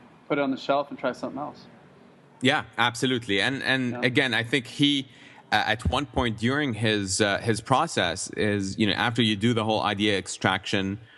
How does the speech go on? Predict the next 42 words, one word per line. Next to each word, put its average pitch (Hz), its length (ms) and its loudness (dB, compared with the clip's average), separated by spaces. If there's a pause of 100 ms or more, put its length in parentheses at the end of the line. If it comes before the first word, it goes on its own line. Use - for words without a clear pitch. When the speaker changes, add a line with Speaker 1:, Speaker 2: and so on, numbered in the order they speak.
(260)
Speaker 2:
uh, 90 340 2
and, 98 260 -2
and 95 200 0
informational 95 580 -2
interviews 95 580 0
and 92 120 0
that 90 140 -2
sort - 220 -2
of 82 80 -10
thing, 107 420 0 (460)
uh, 98 80 4
you 104 220 2
want 113 180 0
to 110 80 -2
build 104 340 0
what - 100 -2
he 104 120 -2
calls 98 240 0
an 90 80 0
M 95 160 0
V 92 120 0
P 101 180 0
or 90 100 2
a 90 40 0
minimal 95 360 0
viable, 90 520 0 (280)
uh, 92 140 2
product. 143 640 -2 (420)
And 98 680 0 (140)
before 117 320 2
you 110 100 0
build 165 300 0
that, 107 260 0
you 123 120 0
actually 113 520 -2
ask 104 320 0
for 95 300 -2
investors, 113 580 -2
right? 98 300 0
You 104 220 0
ask 104 340 -2
for 95 420 0